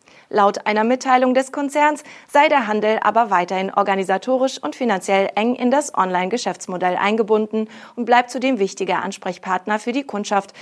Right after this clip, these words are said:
von der Beratung über Probefahrten bis hin zur Auslieferung und Service. Nicht mehr Teil des elektrischen Online-Angebots ist hingegen der e-up.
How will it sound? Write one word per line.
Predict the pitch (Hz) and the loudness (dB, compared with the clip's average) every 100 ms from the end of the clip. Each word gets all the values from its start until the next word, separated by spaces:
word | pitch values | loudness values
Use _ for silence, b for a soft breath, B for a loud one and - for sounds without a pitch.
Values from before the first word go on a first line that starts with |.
| B | B
von | - 311 | -2 2
der | 302 | 4
Beratung | 226 175 170 208 196 | 4 4 4 0 -6
über | - 202 | -2 -2
Probefahrten | 196 233 226 220 202 202 214 | 0 -2 -2 2 2 2 -2
bis | 262 294 | -4 -4
hin | 226 214 | -6 -2
zur | 269 - 170 | -4 0 -2
Auslieferung | 170 - 175 180 175 180 - | -2 -6 -8 -4 -4 -6 -4
und | 262 269 | -6 -2
Service. | 180 160 160 160 - _ B B B B - | 0 0 -4 -10 -16 _ B B B B 0
Nicht | 247 285 - | 2 2 0
mehr | 339 | 0
Teil | 330 - 311 | 0 2 2
des | 302 302 | 2 -2
elektrischen | 262 247 240 214 - 180 | 0 0 -2 -8 -6 -2
Online-Angebots | 240 254 180 - 208 214 220 269 - | 0 2 2 2 0 0 0 -2 -4
ist | 302 | -10
hingegen | 320 311 226 208 | -6 0 0 2
der | 208 202 247 | 0 0 -2
e-up. | 262 - 156 | -2 -2 -4